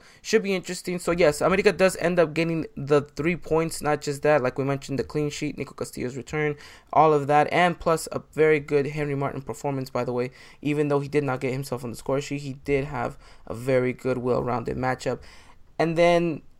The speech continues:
you know, not to delay ourselves from, from, from that game, we shift over to the San Luis game, Christian, and really, we expected a little bit better from America. We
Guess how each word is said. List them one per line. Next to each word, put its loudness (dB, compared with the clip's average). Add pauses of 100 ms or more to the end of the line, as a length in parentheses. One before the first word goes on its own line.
(500)
you -6
know, 2
not 0
to -2
delay 4
ourselves 2
from, -4
from, -4
from -4
that 4
game, -4
we -6
shift 0
over 2
to -6
the 4
San 2
Luis 2
game, -4
Christian, -4
and -4 (180)
really, 0 (200)
we -4
expected 0 (720)
a 8
little 8
bit 8
better 4
from -2
America. 2
We -4